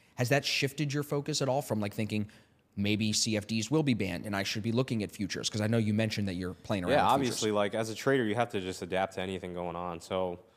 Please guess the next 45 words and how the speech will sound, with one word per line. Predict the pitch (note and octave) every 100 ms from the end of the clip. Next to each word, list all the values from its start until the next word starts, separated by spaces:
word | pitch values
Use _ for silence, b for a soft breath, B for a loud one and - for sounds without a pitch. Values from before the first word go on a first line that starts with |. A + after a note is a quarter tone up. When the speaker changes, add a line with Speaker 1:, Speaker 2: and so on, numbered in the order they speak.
| b b b _ _
Speaker 2:
you | G2
know, | F#2+ F#2+ B2
you | G#2+
can't | D3+ C#3
just | A#2 - - -
tunnel | B2+ A#2
vision | G2 G#2 F#2
on | F#2 F2+
prop | - F#2 F2
firms | - F2 F2+
and, | F2+
and | F#2+ G2 F#2
expect | F#2+ - G#2 -
that |
they're | F#2
gonna | F2+ E2+
be | F2+
around | E2+ E2
here | E2+
forever, | - E2+ E2+ D#2
'cause | - -
they | D#2
Speaker 1:
Yeah. |
Speaker 2:
might | A2
not | B2+ C3+ D3
be. | D2+ D2 _ -
Speaker 1:
Yeah. | C#2+
Speaker 2:
I'm | G#2 A#2
hoping | B2+ F3+ F3+ B2+
that | F#2+
they | F2+
are, | F2+ F2 D#2+ D2+ _ _
right? | F#2 F#2+ - b b _
Because | G#2+ A#2 A2+
it | G#2 G#2+
provides | - A2 A#2+ A#2+
such | B2+ A#2+
a |
great | F2+ G#2
opportunity | F#2+ F#2+ F#2+ - G2+
for | F#2 F#2+
so | -
many | G#2
traders | F2+ G#2+ G2+ F2+
that | F2+ E2+